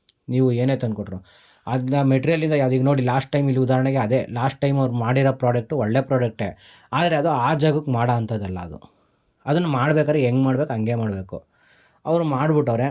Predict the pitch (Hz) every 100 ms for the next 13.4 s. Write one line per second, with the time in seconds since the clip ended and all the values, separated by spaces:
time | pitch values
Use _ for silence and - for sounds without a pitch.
0 | - - _ - 143 151 139 123 120 113
1 | 113 110 117 110 117 123 131 110 117 107
2 | 104 101 139 - _ _ _ _ _ -
3 | 160 156 147 156 156 139 135 160 156 120
4 | 120 131 139 135 131 120 113 110 110 107
5 | 104 101 104 139 127 123 120 117 123 127
6 | 117 - 120 113 107 104 104 98 92 123
7 | - - - - - - - - - -
8 | - 123 139 139 123 123 123 123 110 -
9 | 131 117 107 - 117 107 98 95 - _
10 | _ _ _ _ - 123 127 135 127 123
11 | 127 123 127 127 123 123 - 147 135 131
12 | 117 113 123 120 117 110 107 107 104 -
13 | 101 - 104